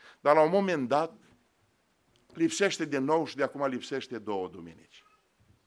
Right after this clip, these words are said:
Și după aia lipsește trei duminici. Și încet, încet, un fapt repetat formează un obicei. Obiceiul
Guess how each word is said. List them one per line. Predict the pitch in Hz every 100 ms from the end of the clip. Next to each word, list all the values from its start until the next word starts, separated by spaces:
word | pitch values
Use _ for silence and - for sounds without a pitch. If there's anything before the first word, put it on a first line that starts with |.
| _ _ _ _ _ _ _ _ _ _ _
Și | -
după | 104 113
aia | 135
lipsește | 127 123 - 131 - 110
trei | 123 143 139
duminici. | 113 101 82 82 - _ _ _ _ _ _ _ _ _ _ _ - -
Și | - 139
încet, | 120 196 196
încet, | 165 120 156 170
un | 139 113
fapt | - 147 147
repetat | 120 113 110 95 143 165 _ _ _ _ _ _ _ _ _ _ _
formează | _ 147 160 175 147
un | 147
obicei. | 135 131 - 90 _ _ _ _ _ _ _ _ _ _ _ _ _ _ _ _ _ -
Obiceiul | 101 98 - 92 95 -